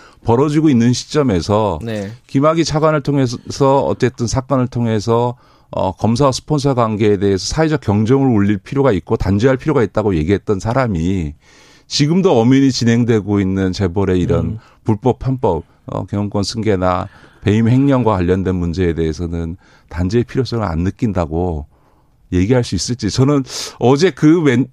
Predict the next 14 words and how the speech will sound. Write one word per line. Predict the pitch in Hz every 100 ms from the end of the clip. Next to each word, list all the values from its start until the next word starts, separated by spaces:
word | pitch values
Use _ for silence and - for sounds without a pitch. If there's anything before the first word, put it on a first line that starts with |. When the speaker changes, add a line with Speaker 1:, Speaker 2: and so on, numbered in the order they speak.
| -
Speaker 1:
그 | - 123
정주영 | 110 117 135 151
부장의 | - - - 156 135 123 - - - -
판결문 | 180 180 175 143 151
멘트를 | 120 127 160 147
보면서 | 135 113 104 127 107 80 _ - - - _ - - - -
굉장히 | 127 135 151 175
흥미로웠습니다. | - 220 170 135 143 - 104 82 82 -
Speaker 2:
자승자박인가요? | - 110 - 117 107 104 104 104 98
<laughs> | 101 190 165 - 165 240 190 214 165 226 160 220 180 254 202 - - 311 302 -
그런데 | 214 233 160 147 123 98 - - - - -
이번에 | 190 254 240
이제 | 170 180 165
뭐 | - 147 147 139 131